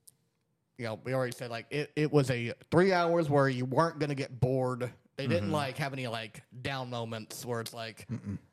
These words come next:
Speaker 1: I mean, it keeps the momentum going from the start of it to the very end of it.
Speaker 2: Yeah.
Speaker 3: Yeah.
Speaker 2: So, I mean, that brings our total score to a ninety-seven point three three, rounded down to a ninety-seven, you know.
Speaker 3: Might be one of our
Speaker 2: Respectable.
Speaker 3: highest movies.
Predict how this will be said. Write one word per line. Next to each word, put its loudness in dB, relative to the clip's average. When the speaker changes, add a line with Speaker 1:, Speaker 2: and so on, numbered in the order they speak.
Speaker 1:
I -2
mean, 0
it -6
keeps 0
the -6
momentum 0
going 0
from -4
the -14
start 2
of -2
it -2
to -4
the -2
very 0
end -6
of -8
it. -8
Speaker 2:
Yeah. 2
Speaker 3:
Yeah. 0
Speaker 2:
So, -2
I -2
mean, 4
that 0
brings 4
our -4
total 0
score -4
to -2
a -6
ninety-seven -6
point -4
three -6
three, -8
rounded -2
down 0
to -2
a -2
ninety-seven, -6
you -4
know. -4
Speaker 3:
Might -4
be 4
one 8
of 6
our 10
Speaker 2:
Respectable. 6
Speaker 3:
highest 2
movies. -4